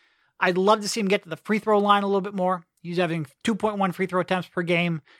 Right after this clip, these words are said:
compared to fifteen field goal attempts. The fact that he has been consistent despite the fact that he never gets the line is pretty amazing. But, you know, I do, th-, I, it's just, I don't know. It, it, it's, he, it, he's very clearly making quicker decisions and being more decisive.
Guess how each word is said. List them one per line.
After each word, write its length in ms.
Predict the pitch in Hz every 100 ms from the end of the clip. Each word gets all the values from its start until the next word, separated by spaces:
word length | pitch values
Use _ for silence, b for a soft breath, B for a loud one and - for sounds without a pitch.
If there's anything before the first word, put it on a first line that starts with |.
| -
compared 240 | 160 160
to 60 | 139
fifteen 380 | 196 180 185
field 260 | 165 196 185
goal 180 | 180 180
attempts. 400 | 175 170 160 - _ _ _
The 80 | 160
fact 200 | 202 190
that 80 | 185
he 80 | 185
has 80 | 180
been 200 | 190 170
consistent 600 | 180 151 220 208 214 196
despite 340 | 165 - 190
the 60 | -
fact 240 | 185 185
that 140 | 175 156
he 100 | 170
never 340 | 160 175 170
gets 220 | 170 175
the 80 | -
line 300 | 165 165 170
is 300 | 165 156 139 -
pretty 220 | - 196 180
amazing. 400 | 160 156 202 220 _ _ _ _ _ _ _ _
But, 460 | 165 202 196 190 - _ -
you 80 |
know, 100 | 190
I 80 | 196
do, 220 | 180 202
th-, 100 | 202 214
I, 120 | 220 208
it's 300 | 226 226 -
just, 240 | 220 - _ _ 175
I 80 |
don't 80 | 190
know. 180 | 220 196 - _ _ _
It, 180 | 170 170
it, 200 | 202 190 196
it's, 320 | 190 185 -
he, 300 | 180 190 208
it, 220 | 196 190 208
he's 220 | 220 202
very 320 | 170 202 226
clearly 380 | - 202 196 190
making 360 | 180 170 156 - _ _ _
quicker 260 | - 185 190
decisions 440 | 170 170 156 151
and 160 | 151 156
being 180 | 160
more 140 | 156 151
decisive. 500 | 135 185 185 -